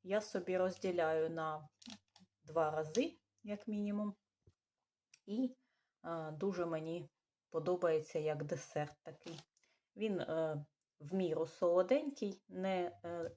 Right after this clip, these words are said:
нема зайвого сахару, цукру.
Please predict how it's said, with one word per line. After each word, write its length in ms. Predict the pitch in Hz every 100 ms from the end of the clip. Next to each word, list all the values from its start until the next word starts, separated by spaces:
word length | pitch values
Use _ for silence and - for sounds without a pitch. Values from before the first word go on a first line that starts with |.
| -
нема 380 | 190 190 165 151
зайвого 480 | 160 151 151 160
сахару, 640 | 165 - 262 277 247 233 240 - - - - _ _ _ -
цукру. 420 | 254 254 226